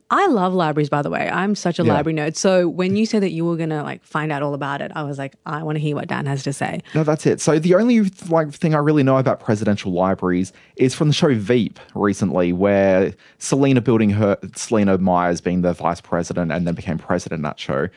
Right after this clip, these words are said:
Speaker 2: she was building her presidential library 'cause she's reached the end of her presidency, and that's what you do after you finish being president.
Speaker 1: You make a library?
Speaker 2: Well, this is what I found out.
Speaker 1: Okay.
Speaker 2: So I didn't really know
Speaker 1: <laughs>
Speaker 2: exactly what the deal was. And in Australia, we don't really have anything like that.
Speaker 1: No.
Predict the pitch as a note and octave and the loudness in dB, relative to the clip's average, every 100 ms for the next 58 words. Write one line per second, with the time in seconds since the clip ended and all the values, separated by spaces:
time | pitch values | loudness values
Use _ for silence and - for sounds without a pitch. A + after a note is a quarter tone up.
0 | _ - - A#2+ A2+ B2 A2 G#2 G2 - | _ -20 0 0 4 4 4 4 2 2
1 | F#2+ F#2+ F2+ E2+ D#2 E2 E2 F2 F#2 F2+ | 0 0 -2 -2 0 0 0 0 0 -2
2 | E2+ E2 E2+ - - A2 G2+ G#2 - G2 | -2 -2 -6 -14 -6 -2 0 0 2 2
3 | F#2 E2+ E2 E2+ F2+ D#2+ - D#2+ E2+ E2+ | 2 0 -2 -2 -2 -4 -4 -2 0 -2
4 | D#2 - - - F2+ D#2 D#2 E2+ E2 F2 | -4 -6 -8 -6 -4 -2 -2 -2 -4 -6
5 | - D#2+ - F2 E2+ - - G2+ D#3 E3 | -10 -8 -6 -6 -4 -6 -2 -2 0 2
6 | G#2 - - G3 G3+ F#3 C#3+ C#3+ D3+ E4 | 0 -2 -2 0 0 0 -2 -2 -2 -4
7 | - _ _ B2+ C3+ C3+ B2+ C3 D3+ G#3+ | -4 _ _ -4 -2 0 0 2 2 4
8 | E3 - C#4+ E4 F#3 D3 F3+ - E3+ E3 | 2 0 -2 -4 -2 0 0 2 2 2
9 | F3 F3 D3 C#3 C#3 A#2+ A2 C3 B2+ A2+ | 4 4 6 4 6 4 2 -2 0 0
10 | G2+ G2+ G2+ A2+ G2 G#2+ - - D3+ G#3 | 0 2 4 4 2 0 -6 -2 4 6
11 | A3 - D3 B2+ C3 G3 G#3 D#3 A2+ A#2 | 4 4 4 4 6 4 4 2 2 2
12 | F#2 F2+ F2 G2+ F#2+ - A1 - - E3 | 2 0 0 0 0 0 -2 -2 -6 -6
13 | F3 F#3+ F3+ E3 | 0 2 2 2